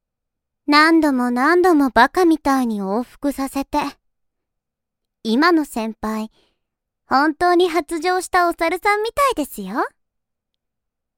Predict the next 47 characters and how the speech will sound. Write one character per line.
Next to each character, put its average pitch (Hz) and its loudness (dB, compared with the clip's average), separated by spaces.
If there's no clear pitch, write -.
先 302 -2
輩 339 0
っ - -18
て、 349 0
い 381 0
つ 508 -6
も 339 2
ど 254 -2
の 453 0
く - -2
ら 370 2
い 302 2
の 262 0
頻 294 0
度 269 -2
で 226 -4
オ 214 -4
ナ 254 -2
ニ 208 -4
ー 175 -12
し - -20
て 233 -8
る 247 -4
ん 240 -8
で 196 -10
す - -20
か？ 262 -12
ほ 240 -2
ら、 277 -2
恥 240 2
ず 320 -8
か 339 2
し 339 -4
が 330 2
ら 339 2
ず 277 0
に 202 -2
正 285 -2
直 339 -2
に 240 -2
答 311 2
え 349 4
て 277 -6
く 247 -8
だ 226 -8
さ 294 -2
い。 - -10